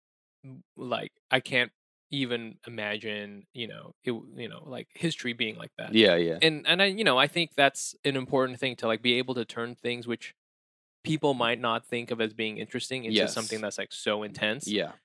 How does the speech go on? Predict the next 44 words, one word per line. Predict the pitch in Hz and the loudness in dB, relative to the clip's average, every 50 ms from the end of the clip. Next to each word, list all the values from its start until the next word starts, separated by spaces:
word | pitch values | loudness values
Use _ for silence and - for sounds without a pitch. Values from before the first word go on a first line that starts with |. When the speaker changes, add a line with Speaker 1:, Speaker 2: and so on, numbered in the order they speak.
| _ _ _ - | _ _ _ -2
Speaker 1:
Um, | 107 110 104 104 101 101 98 - | 0 0 0 0 -2 -6 -10 -4
so, | - - 113 110 107 - | 2 4 4 4 4 0
you | - 117 | -6 -8
know, | 107 107 | -6 -6
it's, | - - - - | -6 -6 -8 -14
it's | - - - - | -16 -12 -4 0
stuff | - 175 - | 0 0 2
like | - 104 101 | 0 0 0
that. | 101 95 - | -2 -4 -4
I | - | -6
love | 57 57 57 - - - | -8 -8 -8 -10 -14 -16
Speaker 2:
Yeah. | - - - - | -16 -16 -14 -12
Speaker 1:
shit | - - 52 | -12 -12 -14
like | 50 - _ - | -14 -16 _ -20
that, | - - | -20 -18
man. | - - - - _ _ | -18 -18 -20 -20 _ _
Speaker 2:
You | 113 123 | 6 6
ever | 127 147 | 8 8
listen | 147 131 147 | 6 6 4
to | 143 | -2
Behind | 110 104 104 101 101 104 | -4 -2 -2 -2 -2 0
the | 98 | 0
Bastards? | 85 82 80 90 - - - 107 110 123 - - - _ _ - | 0 -2 -2 -2 -2 -2 -2 -2 -2 -4 -8 -16 -20 _ _ -2
Speaker 1:
No. | 135 131 131 151 143 113 98 - _ _ _ | 0 4 4 6 4 4 2 -2 _ _ _
Speaker 2:
Oh, | - | -6
Speaker 1:
What? | 135 127 - - _ _ | -6 -6 -6 -10 _ _
Speaker 2:
it's | - 104 - - | -12 -10 -8 -6
one | 101 | -6
of | 87 | -6
my | 85 | -6
favorites. | - - 85 85 85 87 82 - - - - - - | -6 -6 -6 -4 -4 -6 -8 -8 -10 -12 -14 -6 -4
Speaker 1:
What | 131 127 | -2 -2
is | 131 117 | -2 -4
it? | 110 107 107 _ _ _ _ - | -6 -8 -10 _ _ _ _ -4
Speaker 2:
So | - 120 113 113 110 110 | 2 4 6 6 6 6
it's | 98 113 - - | 4 4 4 6
a | 139 123 113 113 110 110 | 6 6 8 6 4 2
journalist, | 107 - 139 139 139 131 127 120 - - | 4 4 4 4 6 4 2 0 -2 -4
Robert | - 113 101 107 104 104 101 | -2 0 2 2 2 2 0
Evans, | 95 92 87 98 92 92 110 - - - - | 0 0 -2 -4 -6 -8 -10 -12 -14 -14 -14
Speaker 1:
Mm-hmm. | 135 123 | -12 -8
Speaker 2:
and | 120 117 110 104 | -6 -6 -2 0
he's, | 117 117 127 120 | 2 2 4 6
like, | 131 113 101 95 92 - | 8 8 8 6 4 0